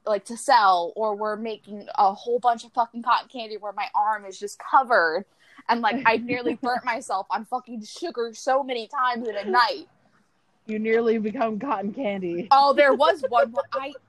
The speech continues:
Speaker 1: oh, I don't think we even took a picture of it then, 'cause it was before, like, cell phones ever, like, had cameras in it.
Speaker 2: Uh-huh.
Speaker 1: So that's, like, it's like, I was like, "Oh, I wish I could just,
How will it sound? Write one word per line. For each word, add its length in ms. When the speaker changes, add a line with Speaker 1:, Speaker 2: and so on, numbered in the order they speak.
Speaker 1:
oh, 480
I 100
don't 140
think 160
we 80
even 140
took 160
a 40
picture 360
of 80
it 80
then, 200
'cause 120
it 60
was 100
before, 420
like, 220
cell 220
phones 360
ever, 220
like, 200
had 200
cameras 400
in 80
it. 240
Speaker 2:
Uh-huh. 160
Speaker 1:
So 160
that's, 220
like, 220
it's 160
like, 240
I 100
was 200
like, 240
"Oh, 200
I 100
wish 240
I 100
could 320
just, 160